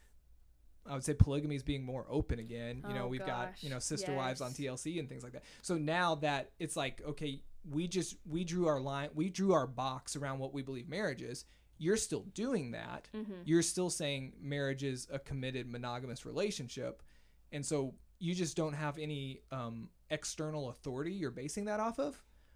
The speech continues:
Speaker 1: which means that as time goes on, it's gonna
Speaker 2: It's gonna
Speaker 1: continue to
Speaker 2: change.
Speaker 1: change for society. And it is gonna be like, because there's not a, a foundational view of truth that that's based off of,
Speaker 2: Yes.
Speaker 1: which will allow for arguments like,
Speaker 2: Yes.
Speaker 1: okay, polygamous marriage,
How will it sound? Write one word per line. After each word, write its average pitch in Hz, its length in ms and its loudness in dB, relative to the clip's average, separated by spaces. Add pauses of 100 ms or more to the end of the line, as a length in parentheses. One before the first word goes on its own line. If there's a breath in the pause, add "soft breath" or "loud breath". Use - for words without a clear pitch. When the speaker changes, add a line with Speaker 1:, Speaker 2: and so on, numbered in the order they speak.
(120 soft breath)
Speaker 1:
which 151 260 2
means 151 600 2 (100)
that 143 240 4
as 131 120 -2
time 147 200 -2
goes 139 180 2
on, 131 280 -2
it's 151 160 0
gonna 147 180 0
Speaker 2:
It's 139 120 -4
gonna 143 140 -2
Speaker 1:
continue 151 260 2
to - 60 -4 (100)
Speaker 2:
change. - 80 -4
Speaker 1:
change 131 260 -4
for 135 100 -6
society. 123 680 -6
And 143 120 -4
it 147 100 2
is 151 100 2
gonna 139 160 -4
be 135 120 0
like, 117 180 -4 (220 loud breath)
because 190 240 8
there's 185 180 6
not 180 280 4
a, 143 320 2
a 143 120 0
foundational 143 880 0
view 135 220 0
of 117 120 -6
truth 135 580 0
that 139 140 -4
that's 117 200 -8
based 214 260 2
off 123 160 -6
of, 127 160 -12 (320 loud breath)
Speaker 2:
Yes. 208 160 2
Speaker 1:
which 165 140 8
will 165 260 8
allow 147 320 4
for 147 180 0
arguments 139 540 2
like, 139 180 2
Speaker 2:
Yes. 143 120 0
Speaker 1:
okay, 131 220 -2
polygamous 156 600 4
marriage, 151 540 -2